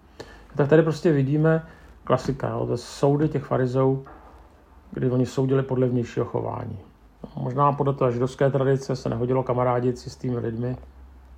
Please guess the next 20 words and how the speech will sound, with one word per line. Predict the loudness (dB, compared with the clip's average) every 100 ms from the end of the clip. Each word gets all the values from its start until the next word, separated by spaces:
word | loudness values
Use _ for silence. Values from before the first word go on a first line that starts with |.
| -16
Kristus | -8 -8 -8 -8
to | -8
překročí. | -8 -8 -8 -8 -18 -20 -20 -20 _ -20 -20 -20 -20 -18 -16 -16 -18 -18 -20 -20 -18 -18 -18 -18 -18
Asi | -6 -2
nebylo, | 2 4 4 4 -4 -18 -20 -20 -20 -20 -20 -20 -14 -2
jo, | -2
prostě | -2 -8 -4
normální | -2 0 0 0 0
chodit | -2 -4 -4 -4
ve | -4 0
velbloudích | 0 2 0 -2 -6 -10
kůžích | -10 -6 -2 -4 -6 -12 -20 -20 -18 -18 -20 -20 -20 -20 -20 -20 -20 -20 -20 -18 -18 -20 -16 -12 -8
a | -6 -4
živit | -2 -2 -2
se | -4 -4 -8 -20 -20 -20 -20 -12 -4
medem | -2 0 0
lesních | 0 -2 -4
včel, | -2 -4 -2
a |
zase | -4 -6 -8